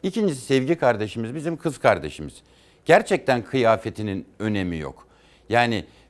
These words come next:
ve bunun üzerinden tartışmayı da incitici buluyorum. Cumhuriyet Halk Partisi geçmişteki gerginlikleri de azaltmak için,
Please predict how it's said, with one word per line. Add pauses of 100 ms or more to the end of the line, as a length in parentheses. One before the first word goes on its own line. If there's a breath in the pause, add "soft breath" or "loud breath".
ve
bunun
üzerinden
tartışmayı
da
incitici
buluyorum.
Cumhuriyet
Halk
Partisi (320 loud breath)
geçmişteki
gerginlikleri
de
azaltmak
için,